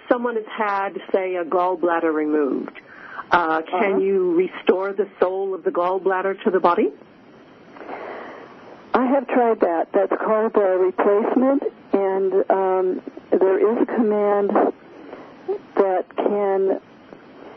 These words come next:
Speaker 2: uh, work on, that has worked on very small organs. Yeah. For instance, um, I did it on myself to, uh, grow new tonsils,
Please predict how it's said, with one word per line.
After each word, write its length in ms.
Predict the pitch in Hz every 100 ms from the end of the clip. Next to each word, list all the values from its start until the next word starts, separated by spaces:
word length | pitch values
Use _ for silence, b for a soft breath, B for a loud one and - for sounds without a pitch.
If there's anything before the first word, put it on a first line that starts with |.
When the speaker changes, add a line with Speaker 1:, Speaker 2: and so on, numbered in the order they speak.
| B B - -
Speaker 2:
uh, 320 | 190 190 185 170
work 340 | 185 240 -
on, 440 | 220 208 202 - - - - - - - - -
that 120 | 208
has 300 | 196 247 262 247
worked 300 | 226 226 -
on 140 | 202
very 240 | 208 208 208 -
small 440 | - 190 202 208 -
organs. 540 | 190 180 165 147 - - - _ _ _ _ _ _ _ _ _ _ _ _ _ - - - - - - - - -
Yeah. 120 | 180 - B B -
For 120 | 214 226
instance, 400 | 247 - 214 202 - - - -
um, 420 | 196 190 185 - -
I 140 | 202
did 100 | 202
it 260 | 262 269 254
on 180 | 214 202
myself 580 | 190 - - 208 190 - B B B - - - -
to, 560 | 208 196 185 180 175 - - - - -
uh, 260 | 190 180 175
grow 280 | 165 190 196
new 220 | 196 190
tonsils, 640 | - 208 185 196 - 233